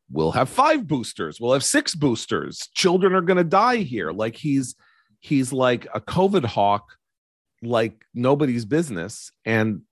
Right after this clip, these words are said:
the public there has had enough. They've had enough. And just saying, "Here, go get another shot. I have an idea.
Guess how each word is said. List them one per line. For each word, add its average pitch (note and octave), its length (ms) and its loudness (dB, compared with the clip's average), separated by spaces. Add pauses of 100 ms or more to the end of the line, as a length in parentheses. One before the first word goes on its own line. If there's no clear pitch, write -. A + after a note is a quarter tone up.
the G#2+ 220 -2 (100)
public C3 720 -2 (100)
there F2 500 0 (1300)
has D3 140 0
had F#3 340 2
enough. G#3 520 2
They've C#3+ 180 4
had G3 360 0
enough. G3 720 -2 (480)
And D3 140 -2
just A3+ 220 0
saying, F3 360 2 (120)
"Here, A3 260 2
go A3+ 200 2
get C4 160 0
another A3+ 300 -6
shot. - 540 -4 (340)
I - 80 0
have C#4+ 100 2
an A3+ 60 0
idea. D3 380 0